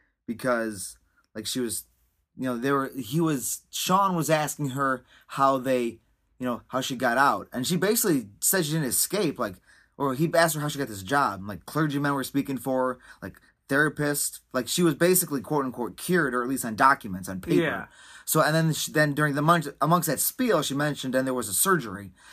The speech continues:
Speaker 1: And they don't tell you what the surgery is, but I
Speaker 2: Yeah.
Speaker 1: mean, you can go to assume
Speaker 2: Yeah.
Speaker 1: that that's what the
Speaker 2: Yeah.
Speaker 1: surgery was, but she didn't mention it.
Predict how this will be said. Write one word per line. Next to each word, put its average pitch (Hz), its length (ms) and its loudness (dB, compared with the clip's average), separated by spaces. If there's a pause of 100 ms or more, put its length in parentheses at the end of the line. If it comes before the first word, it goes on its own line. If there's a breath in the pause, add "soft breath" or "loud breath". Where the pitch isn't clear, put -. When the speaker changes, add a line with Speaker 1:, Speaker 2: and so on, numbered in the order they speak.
(100)
Speaker 1:
And 160 80 -8
they 220 120 2
don't 214 160 2
tell 220 140 2
you 202 60 4
what 170 80 0
the 123 80 -6
surgery 127 560 0
is, 107 260 -4 (240 loud breath)
but 190 100 2
I 190 40 4
Speaker 2:
Yeah. 190 80 4
Speaker 1:
mean, 185 200 2
you 180 100 0
can 185 260 0
go 185 100 2
to 180 120 4
assume 175 420 2
Speaker 2:
Yeah. 120 240 0 (240 soft breath)
Speaker 1:
that 143 120 -2
that's 170 180 4
what 165 80 -4
the 156 60 0
Speaker 2:
Yeah. 156 80 0
Speaker 1:
surgery 139 300 0
was, 110 380 0
but 123 260 -4
she 180 120 -2
didn't 185 160 2
mention 151 320 0
it. 95 40 -14